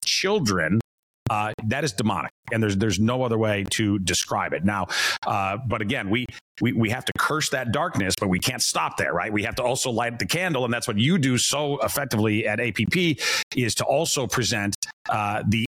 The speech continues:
affirmational, aspirational, positive, uh, vision of what we want families to be and what we want our society to be. Um,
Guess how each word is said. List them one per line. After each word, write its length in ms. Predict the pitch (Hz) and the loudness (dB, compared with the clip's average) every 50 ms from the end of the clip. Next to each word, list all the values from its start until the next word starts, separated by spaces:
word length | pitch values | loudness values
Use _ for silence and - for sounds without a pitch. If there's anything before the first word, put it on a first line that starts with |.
| - | -2
affirmational, 880 | 123 127 117 - - 117 113 120 139 156 - - 131 113 101 98 101 107 - - - _ _ _ _ _ _ - | -2 -4 -4 -2 -2 0 2 2 2 2 0 0 0 2 2 2 0 0 -2 -6 -16 _ _ _ _ _ _ -8
aspirational, 760 | 127 147 - - - 143 131 123 120 113 - - 123 113 98 | -6 -6 -6 -4 -2 0 0 0 2 0 0 0 0 0 0
positive, 720 | - - - - 147 156 170 165 131 120 117 110 107 117 | 0 -2 -2 0 2 2 2 2 2 2 2 2 2 0
uh, 200 | 120 - 107 104 | 0 0 0 2
vision 420 | 98 90 139 170 120 107 98 95 104 | 2 2 2 2 0 0 2 2 2
of 180 | 101 101 92 | 2 2 2
what 160 | 104 117 113 107 | 2 2 2 2
we 80 | 110 | 2
want 220 | 110 113 101 - - | 2 2 2 0 0
families 340 | - 127 131 151 170 156 - | -2 -2 0 0 0 0 0
to 60 | 170 | 0
be 280 | 139 165 175 180 175 131 | 2 2 2 2 2 2
and 120 | 110 107 | 2 2
what 140 | 107 117 110 | 2 2 2
we 80 | 113 | 2
want 260 | 107 107 104 101 104 - - | 4 4 4 2 2 0 0
our 140 | 98 101 104 | -2 0 0
society 480 | - - - - 127 139 147 127 98 85 | 0 0 0 0 0 0 0 0 0 0
to 100 | - 85 | 0 0
be. 180 | 80 82 78 76 - - - - - _ _ - | 2 2 2 0 -2 -6 -8 -12 -12 _ _ -6
Um, 380 | - 107 107 107 107 104 107 117 | -2 -2 0 0 2 0 0 0